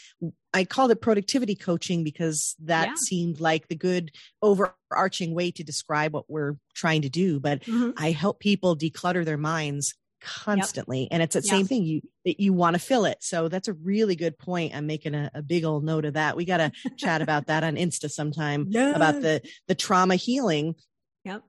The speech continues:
Speaker 1: And then you're like, "Great, we've healed it. We've opened up that space." And they
Speaker 2: Yep.
Speaker 1: immediately wanna fill it. It's, it's,
Speaker 2: Right.
Speaker 1: that's a
Speaker 2: And I'm,
Speaker 1: constant.
Speaker 2: and I'm
Speaker 1: Right.
Speaker 2: sure you saw it in your organizing. People are like, "I need to do," so, okay. So I'm gonna go on a rant for about five seconds. People will do where, "I need to declutter my space."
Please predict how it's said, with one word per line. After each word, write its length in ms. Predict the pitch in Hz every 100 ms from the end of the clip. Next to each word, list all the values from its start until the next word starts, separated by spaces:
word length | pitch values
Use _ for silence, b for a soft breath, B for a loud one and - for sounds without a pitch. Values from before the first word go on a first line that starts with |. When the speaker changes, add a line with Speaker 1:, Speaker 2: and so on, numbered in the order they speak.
| _
Speaker 1:
And 120 | - 190
then 100 | 190
you're 140 | 196
like, 140 | 202
"Great, 260 | 196 330 262
we've 160 | 180 180
healed 280 | - 262 262
it. 100 | 208
We've 160 | 175 -
opened 260 | 220 233 208
up 140 | 190
that 160 | 180 -
space." 460 | - 285 214 190 -
And 140 | 175
they 60 | 170
Speaker 2:
Yep. 60 | 170
Speaker 1:
immediately 400 | 160 151 - 156
wanna 180 | 151
fill 280 | 151 - 151
it. 100 | 113 - _
It's, 220 | 180 - 202
it's, 220 | 190 -
Speaker 2:
Right. 140 | 175 170
Speaker 1:
that's 340 | 214 - -
a 80 | -
Speaker 2:
And 100 | 349
I'm, 100 | 370
Speaker 1:
constant. 240 | 339 - - _ _
Speaker 2:
and 120 | 285
I'm 100 | 311
Speaker 1:
Right. 80 | 311
Speaker 2:
sure 160 | - 330
you 160 | 403 392
saw 220 | 294 262
it 80 | 233
in 100 | 233
your 100 | 214
organizing. 560 | 220 294 269 226 220
People 200 | 233 277
are 20 | 262
like, 180 | 226 -
"I 160 | 320
need 180 | 440 277
to 80 | -
do," 160 | 233 -
so, 360 | - 254 226 -
okay. 280 | 220 190 165
So 380 | 202 196 185 -
I'm 180 | 208 202
gonna 140 | 202
go 160 | 185 180
on 80 |
a 60 | 180
rant 240 | 180 170
for 80 | -
about 200 | 180 -
five 140 | - 190
seconds. 300 | - - _ B B B _ _ _
People 220 | - 339 392
will 80 | 285
do 160 | 320
where, 160 | 262 -
"I 140 | 269
need 160 | 415 381
to 80 | 240
declutter 400 | 233 233 311 349
my 80 | 349
space." 420 | - 466 302